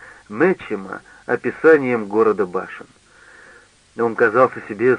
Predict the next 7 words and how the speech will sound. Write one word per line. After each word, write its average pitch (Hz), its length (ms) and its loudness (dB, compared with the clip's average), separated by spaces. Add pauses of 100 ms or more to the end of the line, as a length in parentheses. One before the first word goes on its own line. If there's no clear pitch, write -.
светским 123 640 0
и 123 160 -8
мрачным 107 640 -2
героем 101 460 -2 (100)
фильма. 104 400 -10 (720)
Хорошенькая 156 640 4
горничная 107 760 -4